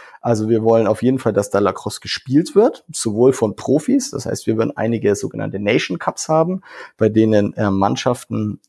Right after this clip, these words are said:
gegeneinander antreten, Nationalmannschaften. Wir haben die Box Lacrosse Nation Cups, in denen Deutschland, England, Tschechien und die Niederlande aufeinandertreffen und haben dann noch Sixes Nation Cups für Männer und Frauen, in denen auch Deutschland, England, Polen, die Schweiz,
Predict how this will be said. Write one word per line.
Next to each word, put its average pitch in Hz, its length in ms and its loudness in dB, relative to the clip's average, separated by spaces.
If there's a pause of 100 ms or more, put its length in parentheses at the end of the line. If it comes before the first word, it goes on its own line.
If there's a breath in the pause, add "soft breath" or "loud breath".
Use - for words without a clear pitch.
(100)
gegeneinander 104 540 2
antreten, 165 400 -2
Nationalmannschaften. 107 960 -2
Wir 95 100 0
haben 95 100 -4
die 95 100 -6
Box - 240 -2
Lacrosse 143 380 0
Nation 131 320 2
Cups, - 260 -6
in 120 140 -12
denen - 240 -10
Deutschland, 113 580 -2
England, 110 340 -6
Tschechien 117 540 -8 (300 loud breath)
und 104 160 -6
die 104 80 -2
Niederlande 165 560 4
aufeinandertreffen 143 960 -4 (240 loud breath)
und 113 160 2
haben 120 140 4
dann 117 140 4
noch 104 220 -2 (240)
Sixes - 540 -2
Nation 123 360 2
Cups - 280 -6
für 104 160 -6
Männer 110 360 -2
und - 200 -18
Frauen, 220 420 -6 (380 loud breath)
in 113 140 0
denen 110 220 4
auch 113 220 -2
Deutschland, 113 540 0
England, 107 540 0 (100)
Polen, 123 640 2
die 117 100 -2
Schweiz, - 600 -4